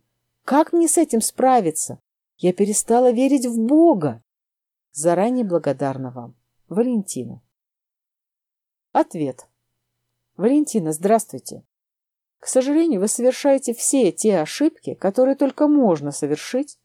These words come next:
на пути к личному счастью. Например, вы пишете, что «я не представляю своей жизни без любимого человека». То есть вы тем самым осуждаете жизнь в одиночестве. А то, что мы осуждаем,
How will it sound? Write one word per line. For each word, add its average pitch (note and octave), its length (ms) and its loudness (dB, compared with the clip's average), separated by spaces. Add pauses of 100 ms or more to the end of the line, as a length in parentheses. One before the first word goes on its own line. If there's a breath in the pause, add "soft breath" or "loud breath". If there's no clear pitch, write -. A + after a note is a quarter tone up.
(100)
на E3 100 -8
пути D#3+ 320 -4
к - 100 -12
личному D#3+ 360 -8
счастью. - 520 -10 (540)
Например, F#3 540 -2
вы G#3+ 120 0
пишете, C#3 560 -8 (440)
что - 260 -2
«я B3+ 380 0 (100)
не A3 300 0
представляю A#3+ 880 -2
своей D3 320 -2
жизни A3 360 -2
без G3 220 -6
любимого D3+ 400 -6
человека». C#3 600 -10 (640)
То F3 160 2
есть - 340 -4 (160)
вы G#3 160 0
тем A3 220 -4
самым D#3 480 -4 (240)
осуждаете F#3+ 920 -2
жизнь D#3 480 -4
в E3+ 100 -6
одиночестве. F#3 800 -4 (720)
А E3+ 120 -2
то, F3+ 180 0
что D#3 220 -4
мы D#3 160 -4
осуждаем, C#3+ 800 -4